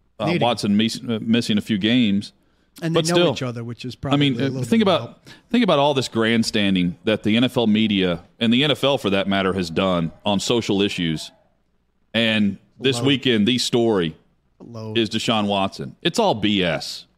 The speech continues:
Speaker 1: It's all just a bunch of chatter and
Speaker 2: Window
Speaker 1: B S
Speaker 2: dressing.
Speaker 1: and, uh, optics. And when the optics aren't favorable for the N F L, they take a step back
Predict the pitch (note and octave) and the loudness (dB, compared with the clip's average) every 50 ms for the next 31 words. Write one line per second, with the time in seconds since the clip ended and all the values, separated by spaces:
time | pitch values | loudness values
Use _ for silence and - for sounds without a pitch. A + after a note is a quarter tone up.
0 | _ - B2 - - C#3+ D3+ D#3 D3+ D3 C3 B2 - - F#2+ A#2 B2 B2 - G2+ | _ -4 -4 -2 0 0 2 2 0 0 -2 -4 -4 -2 -2 0 0 0 -2 -4
1 | - - - - G#2+ G#2+ G#2 G2+ G2+ G2+ G2+ G#3 - - C#3+ C3 A#2+ B2 G#2+ F#2 | -6 -4 -4 -2 0 0 2 2 0 0 0 0 0 0 0 0 2 2 2 0
2 | F2 E2+ E2 - - - - _ _ _ _ _ _ _ _ _ _ - G2+ G#2 | 0 -2 -2 -4 -8 -12 -16 _ _ _ _ _ _ _ _ _ _ -4 -2 0
3 | G#2 G2+ G2 G2 G2 F2+ E2 - G2+ G2 F#2+ - G#2+ A2 G2+ - - - E2 - | 0 0 2 0 0 -2 -2 -2 -2 -2 0 0 -2 -2 -2 -2 -4 -8 -8 -8
4 | - - - - - - _ _ _ _ _ _ _ - A2+ A#2 A#2+ A#2 A#2 A#2 | -8 -10 -12 -12 -14 -18 _ _ _ _ _ _ _ 0 2 4 4 4 4 4
5 | B2 C3+ E3 E3 - D#3+ C#3+ - - - C#3 C3+ C#3 - - - B2+ C3+ B2+ C3+ | 2 2 0 0 0 -2 -2 -2 -2 0 0 0 0 -2 -2 0 0 0 2 0
6 | C3 C3+ C3 - - C3 B2+ B2 C3 C3 C3 B2 - B2+ B2+ C3+ C#3+ A#2 A2 G2 | 0 0 -2 -2 -2 0 0 2 2 2 0 0 0 2 2 2 2 0 -2 -2
7 | - A2+ G2 G#2 - - - F3 C#3 - - - A#2+ A#2 A#2+ A#2 - | -2 -2 -2 -2 -4 -2 0 -2 -2 -2 -2 -2 0 0 0 -2 -4